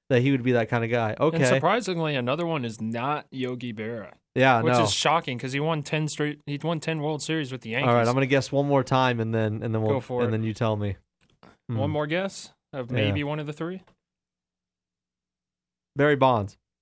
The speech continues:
Speaker 2: Surprisingly, no.
Speaker 1: Oh, who is it?
Speaker 2: Reggie Jackson
Speaker 1: No,
Speaker 2: was
Speaker 1: I,
Speaker 2: one.
Speaker 1: I coulda, yeah.
Speaker 2: Sandy Koufax.
Speaker 1: Oh, that's a good one.
Speaker 2: And Bob Gibson.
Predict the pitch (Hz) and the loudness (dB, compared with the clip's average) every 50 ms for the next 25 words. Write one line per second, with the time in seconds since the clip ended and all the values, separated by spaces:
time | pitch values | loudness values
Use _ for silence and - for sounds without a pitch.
0 | _ _ _ - - - - - 117 123 120 135 139 139 139 139 135 135 143 156 | _ _ _ -20 -20 -12 -8 -6 -6 -4 -4 -6 -8 -8 -6 -4 -4 -2 0 0
1 | 156 165 151 127 110 104 143 160 165 175 180 151 117 98 - - _ _ - 117 | 2 2 2 0 -2 -2 0 0 0 0 0 -4 -8 -10 -10 -14 _ _ -4 -4
2 | 127 156 160 202 202 180 185 185 165 160 151 - - 165 156 165 170 190 196 190 | -2 -2 -2 -4 -2 0 0 0 0 0 -2 -2 -4 -2 2 6 8 10 10 10
3 | 175 165 160 160 151 156 143 139 143 143 139 - 127 120 117 113 117 117 110 110 | 8 8 6 4 4 2 2 2 2 4 2 2 2 2 2 2 0 0 2 2
4 | 110 107 95 - _ _ - - - 143 139 151 160 147 - 165 160 160 147 - | 0 -2 -4 -8 _ _ -10 -4 -2 -2 0 0 -2 -2 0 0 0 0 0 -2
5 | 165 170 180 180 - - - - - _ _ _ _ _ _ _ _ _ _ - | -2 -2 -2 -4 -8 -12 -12 -14 -16 _ _ _ _ _ _ _ _ _ _ 6
6 | 160 180 196 202 196 185 160 165 196 220 - - 170 143 123 123 151 160 160 139 | 8 8 10 10 8 8 6 6 4 4 4 2 0 0 2 4 4 4 4 2
7 | 127 120 117 113 110 135 143 135 123 117 131 139 151 160 147 131 143 139 131 - | 2 0 2 2 0 0 -2 -2 0 2 2 2 2 0 -2 -2 -4 -4 -4 -4
8 | - - 127 107 110 | -8 -10 -8 -10 -10